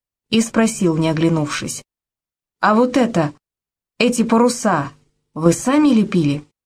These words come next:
"Нет, дорогой, это мой сосед, Дмитрий Львович. Он вручил мне данное произведение искусства на новоселье.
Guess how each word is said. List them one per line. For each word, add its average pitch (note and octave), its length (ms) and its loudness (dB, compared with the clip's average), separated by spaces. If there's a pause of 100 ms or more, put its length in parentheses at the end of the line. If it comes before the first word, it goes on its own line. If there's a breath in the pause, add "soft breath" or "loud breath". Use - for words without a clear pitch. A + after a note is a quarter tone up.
(640)
"Нет, G#3 320 0
дорогой, E3 420 2
это D4+ 200 0
мой A#3 180 0
сосед, E3 640 -4
Дмитрий F#3 500 0
Львович. D#3+ 560 0 (540)
Он C4 260 2
вручил C4 400 2
мне B3 200 2
данное A#3 400 2
произведение G#3+ 760 0
искусства C4 560 -2
на A3+ 140 2
новоселье. A3+ 800 -2